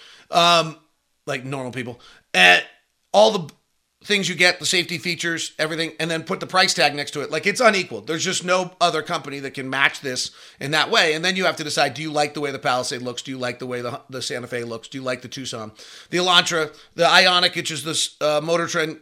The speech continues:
uh, S U V of the year, their electric car, or the Elantra, which was the North American car of the year. It's all at Murdoch Hyundai, located at forty-six forty-six South State Street, also located in Linden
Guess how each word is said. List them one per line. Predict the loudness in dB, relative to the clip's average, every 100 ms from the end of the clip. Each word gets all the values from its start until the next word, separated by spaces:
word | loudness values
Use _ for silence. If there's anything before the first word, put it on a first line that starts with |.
| -6
uh, | -2 0 0
S | 0 0 -2
U |
V | -4 -4
of | -4
the |
year, | -4 -4 -2
their | -2 -2
electric | -4 -4 -8 -4
car, | 0 0 -2 -16 -14 -4
or | -2
the | -2
Elantra, | -2 0 0 0 -6
which | -8
was | -8
the | -8
North | -6 -8 -6
American | -10 -10 -10
car | -8 -8
of |
the | -8
year. |
It's | 2 6
all | 6
at | 8
Murdoch | 6 8 6
Hyundai, | 4 2 2 2
located | 2 2 0
at |
forty-six | -2 -4 -2 -2 -2
forty-six | -4 -4 -4 -2 0
South | 0 0
State | -2 -4
Street, | -6 -2
also | -2 -2
located | -4 -4 -6 -8 -8
in | -10 -8
Linden | -8 -8